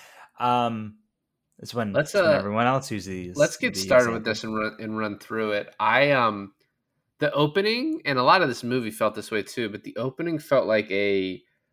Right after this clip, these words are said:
Speaker 2: like a Twilight Zone episode. Like, that was stretched into a movie. Like, the music, and then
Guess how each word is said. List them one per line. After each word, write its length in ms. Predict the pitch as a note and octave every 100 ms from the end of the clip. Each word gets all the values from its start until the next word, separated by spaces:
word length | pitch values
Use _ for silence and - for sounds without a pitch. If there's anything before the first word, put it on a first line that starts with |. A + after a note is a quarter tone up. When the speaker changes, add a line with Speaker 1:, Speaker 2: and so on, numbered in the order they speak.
| _
Speaker 2:
like 100 | G#2+
a 60 | G#2+
Twilight 520 | - G#2 G2+ G2+ F#2+
Zone 200 | F2+ D#2+
episode. 560 | D#2 F2+ - - A1 - _ _ _ _ _ _ _ _ _ _ _ _ -
Like, 180 | G2 -
that 120 | F2+
was 120 | G2+
stretched 440 | - - G2 -
into 300 | G#2 F#2+ G2
a 40 | F#2
movie. 560 | F#2 F2+ - E2+ G#2+ -
Like, 220 | G#2 -
the 80 | G#2
music, 800 | A#2+ E3 E3+ D#3 E3 E3 D#3
and 160 | A#2+ A2
then 480 | G#2+ G#2 G2+ G2